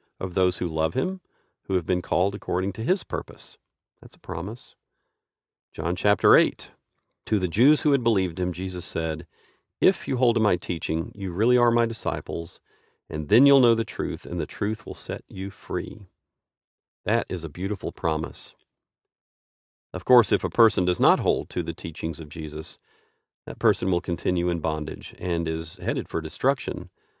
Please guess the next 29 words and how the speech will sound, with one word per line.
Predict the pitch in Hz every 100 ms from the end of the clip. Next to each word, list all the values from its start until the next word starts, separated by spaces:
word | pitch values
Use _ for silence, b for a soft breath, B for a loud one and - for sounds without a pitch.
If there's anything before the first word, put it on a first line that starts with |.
| _ _ _ _ _ _ _
But | -
the | -
Lord | 90 107 113
said, | - 98 95 -
"If | - 139 -
you | 135
hold | 135 127
to |
my | 127 120
teaching, | - 95 - 120 - 85 _ _ _ _ _ _ _
then | 87 101 123 127
you're | 123
gonna | 107 110
know | 98 90 90
the | 87
truth, | - 85 73 -
and | 92
the | 82
truth | - 98 90 -
will | 87 110 104 - 95
set | 101 - -
you | 90
free." | 87 - 90 82
I | 85 _ _ _ _ _ _ _ _ _ -
think | 160
I've | 92
mentioned | 107 104 85
it | 80
before. | - 85 101 82 82